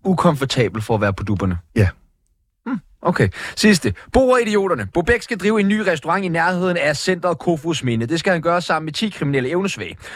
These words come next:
Speaker 1: Bo får kamp til stregen, når han skal udsættes for angreb med frityregryden, savl i sovsen, et uoverskueligt mæ-, og et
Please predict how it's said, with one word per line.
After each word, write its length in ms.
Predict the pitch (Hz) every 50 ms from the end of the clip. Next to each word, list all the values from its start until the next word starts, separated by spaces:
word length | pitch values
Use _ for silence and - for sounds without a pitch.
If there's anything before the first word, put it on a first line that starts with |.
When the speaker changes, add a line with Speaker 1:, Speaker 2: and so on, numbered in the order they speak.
| - - -
Speaker 1:
Bo 140 | - 254 240
får 120 | 185 -
kamp 280 | 160 - - 185 151 -
til 100 | - 131
stregen, 400 | 117 - 170 208 214 220 220 190 233 254 208 -
når 80 | 180 185
han 160 | 190 202 190
skal 160 | - - 214
udsættes 440 | - 202 220 202 - 240 190 170 -
for 80 | -
angreb 340 | 135 175 202 214 - 202 170
med 100 | 135 117
frityregryden, 680 | 107 117 104 - - 165 185 196 180 - 175 170 170
savl 360 | 160 - - 233 247 226 170 190
i 40 |
sovsen, 480 | 180 - - 196 196 196 202 - 214 202
et 120 | - 220 185
uoverskueligt 760 | 180 220 220 214 214 208 - - - 262 262 247 233 233 202
mæ-, 360 | 180 180 175 - - 165 151 - - - 180 156 - -
og 180 | 185 208 202 214
et 140 | 226 185